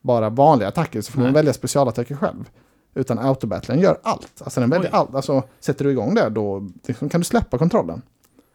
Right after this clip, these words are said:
Speaker 2: Men då är man ändå i, alltså, fighten när den autobattlar.
Speaker 1: Ja,
Speaker 2: Det är
Speaker 1: man
Speaker 2: inte så
Speaker 1: ser
Speaker 2: att, det är inte så som att den är i Warhammer då. Eller
Speaker 1: Nej,
Speaker 2: de Total
Speaker 1: nej,
Speaker 2: War
Speaker 1: precis.
Speaker 2: simulerar det och sen så
Speaker 1: Det
Speaker 2: tar
Speaker 1: hade
Speaker 2: den lite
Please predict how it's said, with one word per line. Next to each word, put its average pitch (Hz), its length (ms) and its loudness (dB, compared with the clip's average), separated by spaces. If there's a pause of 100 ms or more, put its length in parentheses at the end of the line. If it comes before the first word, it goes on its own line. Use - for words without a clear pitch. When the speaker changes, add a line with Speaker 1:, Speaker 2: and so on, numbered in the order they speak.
(320)
Speaker 2:
Men 151 160 0
då 147 180 4
är 156 80 6
man 160 160 2
ändå 151 200 2
i, 127 500 -2 (200)
alltså, 135 200 -8
fighten 120 380 -2
när 123 60 -4
den 123 100 -4
autobattlar. - 600 -8
Speaker 1:
Ja, 165 220 6
Speaker 2:
Det 165 60 2
är - 20 6
Speaker 1:
man 156 40 6
Speaker 2:
inte 147 120 2
så 185 140 6
Speaker 1:
ser 131 140 6
Speaker 2:
att, 131 100 -4
det 156 100 6
är 160 40 8
inte 143 140 0
så 160 140 4
som 156 120 0
att 147 120 2
den 139 200 0
är 131 140 -2
i 131 40 0
Warhammer 120 480 0
då. 113 240 -4 (160)
Eller 139 180 0
Speaker 1:
Nej, 180 180 8
Speaker 2:
de 127 60 0
Total 151 140 0
Speaker 1:
nej, 143 160 4
Speaker 2:
War 127 240 4
Speaker 1:
precis. 120 280 -8
Speaker 2:
simulerar 131 480 0
det 110 100 -6
och 113 80 -4
sen 120 180 -4
så 127 120 -6
Speaker 1:
Det 131 120 4
Speaker 2:
tar 135 60 8
Speaker 1:
hade 156 120 6
Speaker 2:
den 220 100 8
lite - 20 6